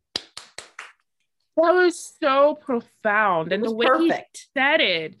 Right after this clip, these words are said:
Speaker 2: Yep.
Speaker 1: and he looked at her, it was like, "No bullshit. Like, listen to me."
Speaker 2: Agree, agree. So later we see Lindsay and Mark taking his cat, J C, to the vet. This was really sad.
Speaker 1: Ugh, that was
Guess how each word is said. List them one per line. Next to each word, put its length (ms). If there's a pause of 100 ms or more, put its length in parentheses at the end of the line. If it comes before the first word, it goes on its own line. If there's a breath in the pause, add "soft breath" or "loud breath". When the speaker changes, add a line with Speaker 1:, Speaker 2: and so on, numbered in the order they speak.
(120)
Speaker 2:
Yep. 180
Speaker 1:
and 80
he 80
looked 440
at 160
her, 380
it 100
was 180
like, 200
"No 280
bullshit. 640
Like, 380 (100)
listen 680
to 220
me." 520 (240)
Speaker 2:
Agree, 480 (180)
agree. 360 (760 soft breath)
So 200
later 460
we 100
see 200
Lindsay 360
and 80
Mark 320
taking 380
his 160
cat, 340
J 200
C, 220
to 120
the 80
vet. 260
This 180
was 180
really 260
sad. 560
Speaker 1:
Ugh, 260 (320 loud breath)
that 140
was 120